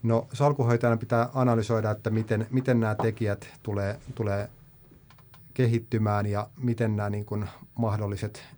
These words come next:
riskit tai korkoriski ja, ja maksuhäiriöriski, niin miten nämä suhteutuu niiden lainojen tuottoon. Eli tätä, tätä analyysiä tehdään ja, ja mikä sitten vaikuttaa,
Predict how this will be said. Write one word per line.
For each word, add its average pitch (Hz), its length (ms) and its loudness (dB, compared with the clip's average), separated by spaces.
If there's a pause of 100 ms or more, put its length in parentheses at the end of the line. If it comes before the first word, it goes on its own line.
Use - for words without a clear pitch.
(400)
riskit 113 560 -2
tai 107 120 -2
korkoriski 107 680 -2
ja, 101 160 -2 (100)
ja 110 100 -2
maksuhäiriöriski, 101 1900 -6
niin 95 360 -2
miten 110 320 0
nämä 101 120 -2
suhteutuu 101 600 -4
niiden 95 360 -6
lainojen 95 460 -6 (140)
tuottoon. - 680 -6 (540)
Eli 98 240 -8 (140)
tätä, 107 380 -4
tätä 101 340 -4
analyysiä 95 580 -4
tehdään 95 420 -6
ja, 101 120 -10 (560)
ja 110 60 -4
mikä 110 260 2
sitten 107 280 0
vaikuttaa, 113 600 0